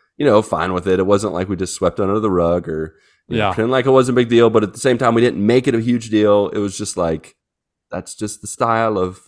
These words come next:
Speaker 1: you know, humor. And please don't ever repeat the things that you heard or don't know what they mean. So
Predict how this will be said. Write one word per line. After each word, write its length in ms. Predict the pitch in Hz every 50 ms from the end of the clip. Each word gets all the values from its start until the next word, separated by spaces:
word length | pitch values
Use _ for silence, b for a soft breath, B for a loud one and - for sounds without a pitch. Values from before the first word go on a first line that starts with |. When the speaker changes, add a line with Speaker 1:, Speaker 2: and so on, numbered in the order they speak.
| - -
Speaker 1:
you 100 | 139 139
know, 160 | 120 113 113
humor. 500 | 117 - - 180 180 170 160 151 147 151 147
And 420 | 104 101 113 110 107 107 107 -
please 380 | - - 139 139 139 139 131 -
don't 240 | - 113 117 - -
ever 200 | 127 127 127 135
repeat 460 | 131 127 127 - - 214 202 _ -
the 60 | 101
things 540 | - - 87 85 85 85 87 90 - - -
that 360 | - 85 80 80 - - -
you 220 | 92 90 87 87
heard 440 | 82 87 85 82 80 78 78 82 - -
or 160 | - 82 85 82
don't 260 | 78 80 78 76 -
know 100 | 69 71
what 120 | 76 -
they 80 | - 57
mean. 220 | 69 65 67 - _ b b b b b b b b b b
So 280 | - - 90 80 -